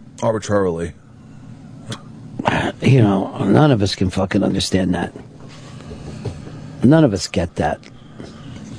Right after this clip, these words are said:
Speaker 2: No one understands what kind of human being, uh,
Speaker 1: Hey, you wa-, wanna
Speaker 2: could
Speaker 1: go,
Speaker 2: fucking do such a thing.
Speaker 1: wanna go kill someone outside later?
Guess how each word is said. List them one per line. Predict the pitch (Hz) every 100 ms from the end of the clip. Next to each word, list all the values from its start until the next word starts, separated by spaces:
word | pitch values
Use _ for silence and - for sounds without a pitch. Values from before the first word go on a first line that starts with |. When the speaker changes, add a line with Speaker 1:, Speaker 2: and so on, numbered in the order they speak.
| - - - - - -
Speaker 2:
No | 143
one | 143 123 107
understands | 98 113 107 104 107 98 107
what | 101
kind | 107 101
of |
human | 101 98 95 95
being, | 95 92 90 85 - - - - - - - - - -
uh, | 104 101 - - - - - - - - - - - - - - - - -
Speaker 1:
Hey, |
you | 123
wa-, | 135
wanna | - 139
Speaker 2:
could | 135
Speaker 1:
go, | 147
Speaker 2:
fucking | 120 104 101
do | 101
such | - 95 -
a |
thing. | 90 92
Speaker 1:
wanna | 175 180
go |
kill | 214 214
someone | 262 262
outside | 262 - 277
later? | 285 302 294